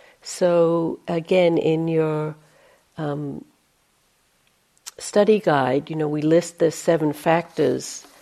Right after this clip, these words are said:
of enlightenment, where concentration is one. It's on page three, quote nine. And it's one of the five spiritual faculties.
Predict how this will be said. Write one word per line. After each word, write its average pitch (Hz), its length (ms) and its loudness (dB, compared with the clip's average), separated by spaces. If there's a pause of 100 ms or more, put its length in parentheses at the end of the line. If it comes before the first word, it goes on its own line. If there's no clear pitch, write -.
(300)
of 147 160 0
enlightenment, 170 1200 0 (840)
where 147 360 0
concentration 160 1160 -2 (160)
is 151 540 -6
one. 165 640 -2
It's - 240 -12 (160)
on - 260 -6
page - 600 -6
three, 180 540 -2
quote - 380 -6
nine. 147 680 -2 (880)
And 160 640 2
it's - 280 -2
one 135 200 4
of 131 120 0
the 143 100 2
five 147 560 4
spiritual 185 540 2
faculties. 214 1040 0